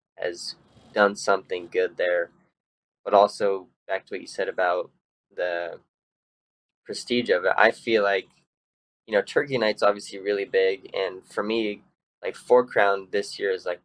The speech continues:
probably the top of my list, or one of the,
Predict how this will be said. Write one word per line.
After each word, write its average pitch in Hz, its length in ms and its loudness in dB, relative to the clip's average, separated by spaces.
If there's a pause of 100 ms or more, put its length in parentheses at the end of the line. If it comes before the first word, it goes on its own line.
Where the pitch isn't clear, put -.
(140)
probably 107 600 -2
the 92 140 -6 (380)
top 101 220 -2
of - 60 -20
my 95 160 -4
list, - 640 -10
or 107 100 -2
one 123 160 4
of 120 100 4
the, 104 140 -4